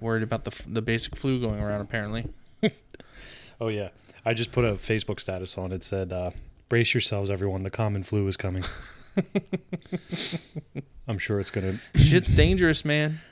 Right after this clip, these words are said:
Speaker 2: I'm sure it's gonna get a good reaction.
Speaker 1: Oh, yeah. <laughs> Uh, yeah.
Speaker 2: I can't wait to start posting stuff on our, our podcast Facebook page. Soon.
Speaker 1: Oh, yeah. Did you even,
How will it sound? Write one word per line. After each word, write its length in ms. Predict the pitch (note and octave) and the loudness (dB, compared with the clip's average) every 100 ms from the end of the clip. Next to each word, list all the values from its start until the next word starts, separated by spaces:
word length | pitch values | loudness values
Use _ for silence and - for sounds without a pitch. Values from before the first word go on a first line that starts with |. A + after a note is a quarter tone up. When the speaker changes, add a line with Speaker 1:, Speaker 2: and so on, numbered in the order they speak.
| - | -4
Speaker 2:
I'm 60 | G#2+ | 0
sure 160 | A2+ | 2
it's 80 | G#2+ | 2
gonna 180 | A2+ G2+ | 0 0
get 100 | G2 | -2
a 40 | |
good 180 | F2+ G2 | 0 0
reaction. 520 | F#2 F#2 F#2+ - A2+ - - | 0 2 0 0 0 0 -2
Speaker 1:
Oh, 260 | A#2+ C3+ A#2+ | 0 2 2
yeah. 360 | G#2+ A2 A2 - - | 0 -2 -4 -8 -8
<laughs> 80 | G#3 _ _ _ - - _ _ - - - - - - - - - - | -10 _ _ _ -20 -20 _ _ -20 -20 -20 -20 -20 -20 -20 -20 -20 -14
Uh, 240 | A#2 E2+ B1+ | -12 -10 -12
yeah. 200 | D#2+ G#1+ | -14 -8
Speaker 2:
I 60 | - | 0
can't 160 | D#3 | 4
wait 160 | A#2 A#2 | 4 2
to 80 | G2+ | 0
start 240 | G#2 F#2 | -4 -4
posting 340 | - G2+ - F#2+ | -2 -2 0 -4
stuff 300 | F2 F#2+ G2 | -2 -2 0
on 160 | F#2+ | 0
our, 260 | F2+ F2 F2+ - _ - - | 2 0 -2 -8 _ -10 -6
our 100 | F2+ | -2
podcast 540 | G#2 G2 - F2+ - | 0 0 0 -4 -4
Facebook 340 | F#2 D#2+ F2+ - | -4 -4 -4 0
page. 300 | F#2+ E2+ - - - - - - - - - - _ _ - - | 2 2 -4 -20 -20 -20 -20 -20 -20 -20 -20 -20 _ _ -20 -4
Soon. 280 | - E3+ G2 - - | 4 6 4 -2 -4
Speaker 1:
Oh, 80 | D#3+ | -2
yeah. 200 | F#3+ D3 | 0 -2
Did 220 | B2+ C#3 | -4 -4
you 80 | E3 | -2
even, 240 | D#3+ C#3+ | -2 -4